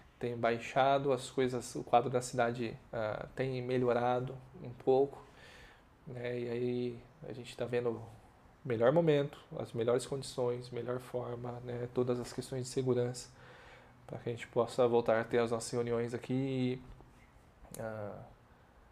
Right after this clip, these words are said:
a gente possa começar a se ver, né? Ainda que limitados por causa do espaço, né? Não vai poder vir todo mundo, né? Temos quadro de riscos, também haverá uma limitação de espaço,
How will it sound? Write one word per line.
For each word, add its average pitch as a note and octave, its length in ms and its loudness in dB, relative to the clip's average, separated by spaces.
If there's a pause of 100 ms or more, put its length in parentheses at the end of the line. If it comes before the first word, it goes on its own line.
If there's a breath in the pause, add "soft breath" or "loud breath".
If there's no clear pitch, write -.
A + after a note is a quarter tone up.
(520)
a A#2+ 80 -10
gente A2 200 -10
possa A2+ 420 -2
começar B2 340 -2
a A#2 60 -2
se - 160 -2
ver, A#2 220 6
né? A2 100 0
Ainda A#2+ 200 2
que B2+ 220 2
limitados B2 580 4
por - 80 -16
causa A#2+ 160 4
do A#2+ 100 0
espaço, D3+ 480 2
né? B2+ 100 2
Não B2 100 -2
vai A#2+ 140 0
poder C3 260 2
vir B2+ 200 0
todo C3+ 220 2
mundo, D3+ 460 -2 (500 loud breath)
né? A#2 80 0
Temos A#2+ 240 -2
quadro B2+ 260 6
de B2 80 -2
riscos, D#3+ 640 -4
também B2+ 320 2
haverá B2+ 480 6
uma B2 100 6
limitação B2+ 540 0
de B2+ 60 -6
espaço, - 520 4